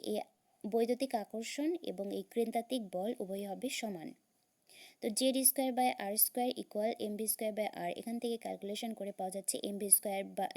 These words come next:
এম ভি স্কয়ার R equal জেড স্কয়ার। এটাকে সমীকরণ নম্বর এক দেওয়া হলো। এখন এম ভি স্কয়ার R equal জেড স্কয়ারকে উভয় পক্ষে দুই দ্বারা ভাগ করে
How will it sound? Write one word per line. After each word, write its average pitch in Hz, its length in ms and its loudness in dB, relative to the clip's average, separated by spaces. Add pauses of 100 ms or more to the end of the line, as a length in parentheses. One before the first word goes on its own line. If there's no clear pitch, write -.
এম 208 140 -2
ভি 220 80 0 (100)
স্কয়ার 220 240 0 (260)
R 214 40 -2 (120)
equal 214 240 -2 (140)
জেড 202 160 0 (160)
স্কয়ার। 156 260 -6 (1120)
এটাকে 226 300 2
সমীকরণ 214 420 0
নম্বর 214 200 2 (140)
এক 165 140 -6
দেওয়া 175 200 -4
হলো। 151 140 -12 (3000)
এখন 294 180 6 (420)
এম 285 260 8
ভি 311 100 8 (100)
স্কয়ার 277 260 4 (220)
R - 100 2
equal 240 220 2 (100)
জেড 214 140 2 (140)
স্কয়ারকে 202 400 -2 (100)
উভয় 208 240 -2
পক্ষে 196 300 -2
দুই 196 120 0
দ্বারা 202 160 2 (100)
ভাগ 185 120 -4 (100)
করে 165 120 -2